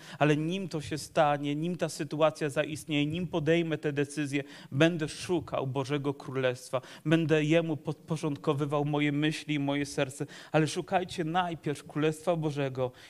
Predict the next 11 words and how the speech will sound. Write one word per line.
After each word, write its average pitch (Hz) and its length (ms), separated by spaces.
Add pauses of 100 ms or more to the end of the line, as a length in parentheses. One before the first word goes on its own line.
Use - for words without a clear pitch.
i 165 80
sprawiedliwości 147 1000
Jego, 131 500 (760)
a 139 40
wszystko - 1000
inne, 123 560 (600)
czyli 170 220
wszystko 202 420
to, 180 260
czego 156 260
potrzebujesz, 131 1040